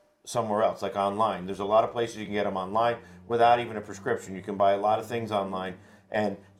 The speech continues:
just because you're buying it, you shouldn't, doesn't necessarily mean you should trust it. I've been a pharmacist since nineteen eighty-six. If you look at the picture, um, of the oxycodone, uh, counterfeit at, versus the, uh, oxycodone, uh, the actual oxycodone thirties that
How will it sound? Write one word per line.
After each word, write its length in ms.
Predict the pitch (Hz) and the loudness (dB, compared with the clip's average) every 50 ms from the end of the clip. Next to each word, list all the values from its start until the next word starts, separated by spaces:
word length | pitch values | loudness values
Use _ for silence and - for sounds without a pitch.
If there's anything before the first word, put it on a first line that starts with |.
| - | -6
just 160 | 135 131 - 147 | -6 -6 -6 -6
because 300 | 143 151 151 - - - | -4 -4 -4 -4 -4 -6
you're 200 | 120 110 90 110 117 127 | -8 -2 2 4 4 4
buying 220 | 131 127 117 104 | 4 2 -2 -4
it, 120 | 101 98 - | -6 -8 -8
you 120 | 101 101 - - | -10 -12 -8 -4
shouldn't, 260 | 143 127 110 110 101 | -4 -4 -4 -4 -4
doesn't 260 | 113 107 107 107 101 | -4 -4 -4 -6 -6
necessarily 400 | 101 101 101 - 104 101 95 95 | -6 -8 -8 -6 -6 -6 -6 -6
mean 100 | 95 95 | -6 -8
you 60 | 92 87 - | -10 -10 -12
should 100 | 92 - | -14 -8
trust 300 | - - 127 120 - - | 0 0 2 2 0 -4
it. 100 | 90 - - - - - - - | -10 -14 -14 -20 -20 -14 -2 2
I've 140 | 107 - 120 | 2 2 2
been 100 | 131 127 | 0 -2
a 120 | 120 - - | -2 0 2
pharmacist 480 | 120 117 117 117 117 - 120 113 113 - | 4 4 4 2 -2 -6 -8 -10 -10 -8
since 360 | - 107 95 95 - - - - 104 | -8 -8 -6 -6 -10 -12 -8 -6 -6
nineteen 280 | 110 110 113 120 117 110 107 | -4 -4 -6 -6 -4 -2 -2
eighty-six. 460 | 104 104 95 - - 104 90 - - - - - - _ _ - - | -2 -4 -6 -6 -6 -6 -6 -8 -10 -16 -20 -20 -20 _ _ -10 -8
If 100 | - 110 | -6 -6
you 80 | 135 | -4
look 180 | 131 147 151 - | -2 -2 -2 -4
at 80 | 156 - 139 | -6 -8 -8
the 20 | - - 131 | -4 -2 -2
picture, 380 | 127 - - 143 127 131 127 - - - - - - | -2 -2 -2 -4 -4 -4 -4 -8 -14 -20 -20 -4 2
um, 400 | - 110 107 101 98 95 98 - - 104 | 6 8 10 10 10 8 6 2 0 0
of 100 | 104 95 | 0 0
the 100 | 104 104 - 78 107 | -2 -2 0 0 0
oxycodone, 640 | 117 - - 110 - - 117 110 107 104 104 104 101 - - _ _ _ _ - | 0 -2 -6 -10 -4 -2 0 0 0 0 -2 -2 -4 -8 -14 _ _ _ _ 2
uh, 300 | 101 101 95 92 92 - - - _ _ _ _ - - - | 4 4 4 4 2 -2 -10 -20 _ _ _ _ -20 -14 -2
counterfeit 580 | - 120 123 131 135 135 - 147 143 143 143 - | 2 2 2 2 2 -2 -2 0 0 0 0 0
at, 140 | 113 113 - | 0 0 0
versus 420 | 101 113 113 110 - 110 98 87 | 2 0 0 0 -2 -6 -10 -8
the, 380 | 87 104 104 104 101 101 - - | -4 -4 -2 -2 -2 -4 -4 -2
uh, 460 | - 104 101 95 95 92 - - 101 101 | 0 2 2 2 2 2 0 0 0 -2
oxycodone, 600 | - - 101 - 113 104 101 101 101 98 98 - | -2 -6 -10 -6 -4 -2 -2 -2 -2 -4 -4 -4
uh, 200 | - 101 95 95 90 90 | -2 -2 -2 -2 -2 -4
the 80 | 101 - | -2 0
actual 540 | - 101 - - - 113 104 101 95 95 - - _ _ _ _ - | 0 0 0 -2 -6 -4 -4 -4 -4 -6 -10 -18 _ _ _ _ 2
oxycodone 540 | 104 104 - - 95 - 107 95 95 95 92 | 2 2 2 -2 -6 -4 -4 -4 -4 -4 -4
thirties 380 | - 120 120 117 117 117 104 | -2 0 0 0 0 -2 -2
that 180 | 107 101 95 | -2 -2 -2